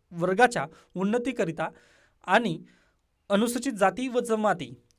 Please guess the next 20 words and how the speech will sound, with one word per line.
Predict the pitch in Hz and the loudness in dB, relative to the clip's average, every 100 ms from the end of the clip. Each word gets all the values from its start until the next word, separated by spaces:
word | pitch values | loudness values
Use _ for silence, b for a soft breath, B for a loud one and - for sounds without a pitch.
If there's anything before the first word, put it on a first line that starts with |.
| - | -6
सॉरी, | - 151 127 | -4 -4 -4
अनुसूचित | 170 185 220 220 | -6 -4 -6 -2
जाती | 170 180 233 233 | 2 2 0 -4
व | |
जनजाती | 220 202 175 170 156 | -2 -2 0 -2 -4
म्हणजे | 151 180 220 | -6 -6 -8
जे | 214 | -8
काय | 214 160 | -2 -2
एससी | 185 208 208 254 254 | 0 -4 -4 -8 -6
आणि | - 180 190 | -6 -4 -2
एसटी | 214 214 160 139 b b b - | -4 -4 -8 -10 b b b -10
यांच्या | 147 190 220 226 214 262 | 0 0 0 -6 -2 -2
उन्नतीकरिता | 285 247 214 208 220 220 208 135 143 b b _ | 0 -2 -4 -4 -2 -2 -2 -4 -8 b b _
राज्य | 170 202 247 | 0 2 0
सरकारला | 247 - 196 180 185 190 190 - 185 208 220 - _ | -2 0 0 0 -6 -10 -14 -12 2 2 2 -4 _
कोणत्याही, | 208 226 233 220 285 285 - - | -2 0 0 0 -2 -6 -14 -4
अ, | 170 | -2
सॉरी, | 160 165 127 120 B B | 0 -2 -4 -12 B B
राज्य | 180 208 | 2 2
सरकारला | 247 247 208 165 | -2 2 2 2